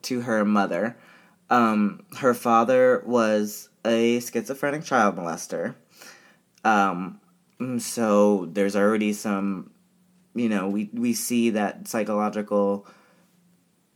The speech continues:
things like that tend to be hereditary, or can be hereditary at least. Um, her mom, Diane,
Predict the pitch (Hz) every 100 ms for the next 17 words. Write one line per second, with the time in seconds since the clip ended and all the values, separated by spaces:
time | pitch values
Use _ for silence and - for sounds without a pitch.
0 | _ _ _ _ _ - 127 120 110 107
1 | 101 110 101 131 110 110 107 110 120 107
2 | 107 107 120 98 107 120 _ _ _ _
3 | _ _ _ _ _ _ - - 120 104
4 | 117 113 101 95 80 82 85 82 78 76
5 | 78 - _ - - _ - 127 120 117
6 | 117 135 127 120 113 117 135 127 120 113
7 | 107 104 98 101 120